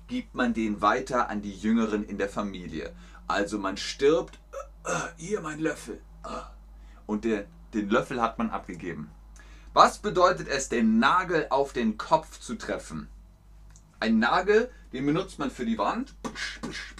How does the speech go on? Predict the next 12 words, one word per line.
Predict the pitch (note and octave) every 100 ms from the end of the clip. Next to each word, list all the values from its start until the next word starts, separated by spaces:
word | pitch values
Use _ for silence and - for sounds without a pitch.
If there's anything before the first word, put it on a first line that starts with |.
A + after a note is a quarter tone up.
| - - - - - -
Und | A#3 A3+
ein | A2+ A2+
Nagel | A#2 D3 D#3 D3
hat | C3+
natürlich | A#2+ - C3 A#2 -
einen | G#2 G#2
Kopf, | - A2+ - - -
eine | G2 A2
Spitze | A2 - G#3+ A3 -
und | D3+ B2+
einen | A#2 A#2 A2
Kopf. | - - - -